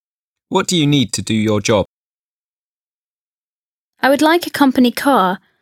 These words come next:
Speaker 2: because I hope to travel a lot. I think I will also need a mobile phone. I will also need a laptop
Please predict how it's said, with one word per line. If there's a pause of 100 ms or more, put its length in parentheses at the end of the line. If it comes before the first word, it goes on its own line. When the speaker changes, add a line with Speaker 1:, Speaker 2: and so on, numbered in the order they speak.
(300)
Speaker 2:
because
I
hope
to
travel
a
lot. (1080)
I
think
I
will
also
need
a
mobile
phone. (1200)
I
will
also
need
a
laptop